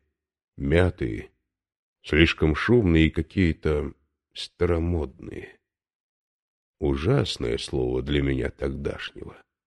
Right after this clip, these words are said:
Они жадно наверстывали упущенное, безрассудно, по-старинному играли в карты, много,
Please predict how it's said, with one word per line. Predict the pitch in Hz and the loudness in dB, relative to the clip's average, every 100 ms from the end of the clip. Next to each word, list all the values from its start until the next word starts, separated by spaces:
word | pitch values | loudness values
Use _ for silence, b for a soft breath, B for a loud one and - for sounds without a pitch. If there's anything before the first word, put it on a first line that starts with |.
| _ _ _ _ _ _ _ _ _ | _ _ _ _ _ _ _ _ _
Они | - 76 90 104 | 0 6 8 8
жадно | 87 117 160 113 117 | 8 6 6 6 6
наверстывали | 104 95 92 110 92 - 82 85 | 8 6 6 4 2 2 4 6
упущенное, | 80 78 - 85 82 - - 52 - - - - _ _ _ _ _ _ _ | 6 4 2 0 0 0 -4 -6 -10 -10 -16 -20 _ _ _ _ _ _ _
безрассудно, | 65 71 71 76 76 - 104 107 80 71 | 0 2 4 4 4 4 4 4 4 0
по-старинному | - 82 - 85 95 92 76 71 73 | 2 0 4 4 6 6 6 4 4
играли | 71 78 73 | 6 6 8
в | 69 | 4
карты, | - 90 - - - - _ _ _ _ _ _ _ _ | 2 0 0 -4 -10 -10 _ _ _ _ _ _ _ _
много, | - 73 95 156 143 90 69 71 | 0 6 8 8 8 6 4 0